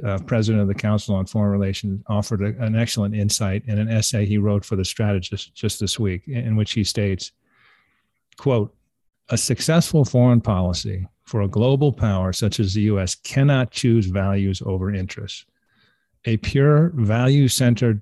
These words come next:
approach to Saudi Arabia or towards China,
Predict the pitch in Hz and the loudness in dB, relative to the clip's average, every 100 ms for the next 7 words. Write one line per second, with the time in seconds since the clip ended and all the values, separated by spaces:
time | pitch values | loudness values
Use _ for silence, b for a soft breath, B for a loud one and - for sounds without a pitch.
0 | - 123 107 120 110 - 110 117 107 104 | -6 -8 -2 0 0 0 -4 -2 0 2
1 | 101 101 95 92 104 - 113 113 127 120 | 0 0 0 -2 -4 -2 0 0 0 0
2 | 117 - 117 90 92 110 | 0 0 0 0 -2 -6